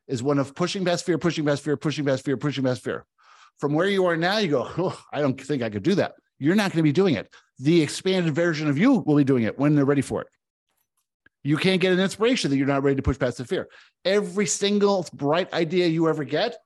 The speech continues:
you can do something in the moment. No matter what you think, you don't have time, you don't have money, you don't have, you can do something in the moment, every single idea you get, every single one. You're just not used to this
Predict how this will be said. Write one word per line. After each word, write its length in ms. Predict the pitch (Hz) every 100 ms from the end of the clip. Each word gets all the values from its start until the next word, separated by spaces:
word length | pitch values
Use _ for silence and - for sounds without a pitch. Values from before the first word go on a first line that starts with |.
| -
you 160 | 156
can 180 | 180 170
do 140 | 156 160
something 340 | - 185 170
in 100 | 160
the 40 |
moment. 400 | 143 131 101 - _ _ _ _ _ _ _ _
No 120 | 139
matter 240 | 143 147 131
what 320 | 123 180 185
you 140 | 214
think, 320 | 190 196 131 107
you 80 |
don't 80 | 127
have 160 | 131 110
time, 400 | 143 180 180 175
you 100 | 143
don't 100 | 120
have 100 | 123
money, 240 | 147 156
you 120 | 147
don't 120 | 120 110
have, 240 | 113 107 _ _
you 200 | 127 156
can 200 | 185 170
do 120 | 143 131
something 360 | - 170 180
in 80 | 170
the 40 |
moment, 300 | 156 135 135 135 _ 165
every 360 | 170 151 160
single 260 | 143 151 131
idea 180 | 127 123
you 60 |
get, 180 | 113 -
every 320 | 170 180 175
single 320 | 165 170 151 147
one. 300 | 143 98 - _ _ _ _ _ _ _ - -
You're 100 | 175
just 120 | 156
not 160 | 160
used 180 | 175 233
to 80 | 214
this 320 | 117 - -